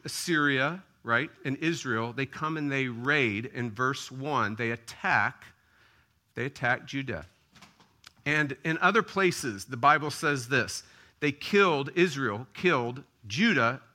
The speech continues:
its brothers and sisters, killed a hundred twenty thousand from Judah in one day, all men of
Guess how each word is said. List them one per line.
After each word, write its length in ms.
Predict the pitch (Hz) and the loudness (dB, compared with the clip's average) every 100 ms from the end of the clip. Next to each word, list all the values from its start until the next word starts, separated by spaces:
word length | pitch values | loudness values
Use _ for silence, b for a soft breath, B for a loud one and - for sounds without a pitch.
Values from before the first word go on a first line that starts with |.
| _ | _
its 180 | 156 - | -4 -4
brothers 480 | - 160 180 175 170 | -2 2 4 2 0
and 100 | 170 | -4
sisters, 600 | 208 - - 110 127 - b b b - | -2 -4 -4 -8 -8 -18 b b b -2
killed 220 | 180 160 | 2 2
a 40 | |
hundred 360 | 143 175 202 185 | 4 4 4 0
twenty 260 | - 180 165 | 0 -2 0
thousand 460 | - 156 156 135 | 2 2 2 -2
from 180 | 117 123 | -6 -10
Judah 320 | 113 143 127 | -4 -2 -2
in 100 | 117 | -4
one 220 | 117 123 117 | -4 -4 -2
day, 300 | 110 92 80 _ b b - | -4 -4 -10 _ b b -2
all 200 | 131 147 | 0 2
men 240 | 139 139 | 0 0
of 300 | 131 113 92 | -2 -4 -10